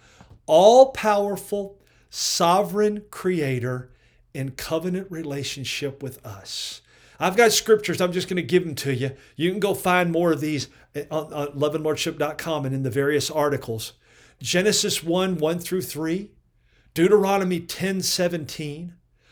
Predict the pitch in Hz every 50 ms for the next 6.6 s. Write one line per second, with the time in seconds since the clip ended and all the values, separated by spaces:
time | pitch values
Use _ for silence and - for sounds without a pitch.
0 | _ - _ - - - - - - 202 190 196 196 202 196 202 - - - -
1 | - 202 190 - - - - 220 190 151 135 147 170 165 127 - 170 214 240 -
2 | - 277 285 285 254 262 247 202 - - 185 196 233 233 180 147 135 165 185 185
3 | 240 220 202 - 185 160 151 185 208 165 - - - - _ _ _ _ _ _
4 | _ _ _ _ _ _ _ - 147 156 185 233 240 233 - 175 - - - -
5 | - 226 220 165 170 175 - - - 220 214 208 208 208 - - 165 165 160 165
6 | 170 170 - - 147 135 131 131 147 165 143